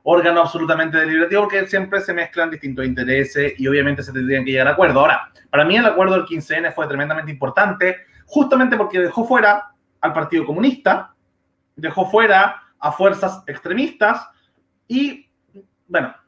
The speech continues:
el segundo punto, diría yo, que, que, que en general también este, este miedo fantasma al Frente Amplio, que yo no entendía, sobre todo dos mil diecisiete, dos mil dieciocho,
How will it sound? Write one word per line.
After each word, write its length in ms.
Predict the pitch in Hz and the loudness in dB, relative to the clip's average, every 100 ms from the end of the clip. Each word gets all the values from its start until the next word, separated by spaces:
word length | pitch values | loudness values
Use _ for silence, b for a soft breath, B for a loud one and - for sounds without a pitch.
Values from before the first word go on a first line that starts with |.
| - | -12
el 100 | 170 | -10
segundo 320 | 202 220 262 | -6 -2 0
punto, 520 | 254 254 254 254 - - | 0 0 0 -2 -4 -14
diría 260 | 196 202 | -8 -6
yo, 220 | 202 202 196 | -2 -4 -4
que, 260 | 196 190 | -6 -6
que, 220 | 170 156 | -8 -10
que 80 | 156 | -8
en 100 | 151 | -10
general 400 | - 151 156 175 | -8 -4 -2 0
también 600 | 185 175 165 175 190 190 - | -2 0 0 0 -2 -6 -12
este, 420 | - - 160 147 | -10 -4 -2 -4
este 220 | - 165 | -4 -6
miedo 560 | 151 139 151 156 165 160 | -4 -4 -2 -2 -2 -2
fantasma 680 | 135 123 143 151 165 156 | -4 0 2 2 2 2
al 160 | 151 143 | 2 2
Frente 320 | 156 160 165 | -2 0 2
Amplio, 440 | 160 151 175 190 185 B | 4 2 2 0 -2 B
que 120 | - 156 | 0 4
yo 100 | 202 | 4
no 60 | |
entendía, 680 | 202 185 160 180 214 143 143 | 4 2 0 2 4 4 2
sobre 340 | 147 131 131 | -2 -2 -2
todo 580 | 147 160 170 175 170 _ - | 0 0 4 2 0 _ -16
dos 180 | 131 131 | -10 -6
mil 160 | 147 | -6
diecisiete, 400 | 143 127 - 170 | -6 -8 -4 -2
dos 80 | 165 | -2
mil 120 | 165 | -2
dieciocho, 640 | 165 160 175 196 185 190 | -4 0 2 4 4 2